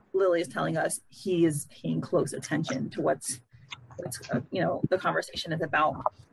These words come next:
because it's obviously something that's very, very close to his heart. And he continues,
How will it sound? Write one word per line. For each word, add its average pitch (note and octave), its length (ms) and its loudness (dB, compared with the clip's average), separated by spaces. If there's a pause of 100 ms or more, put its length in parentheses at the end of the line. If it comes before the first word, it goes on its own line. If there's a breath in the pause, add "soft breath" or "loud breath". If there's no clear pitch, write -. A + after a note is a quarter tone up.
(220)
because E3+ 180 0
it's - 280 -20
obviously - 340 -8
something D#3+ 260 -4
that's D#3 180 -2
very, E3+ 400 -2 (380)
very G#3 240 0
close - 240 4
to - 80 -8
his - 140 -8
heart. D#3 280 0 (840 soft breath)
And G#3 120 4
he F#3 60 2
continues, A3+ 500 4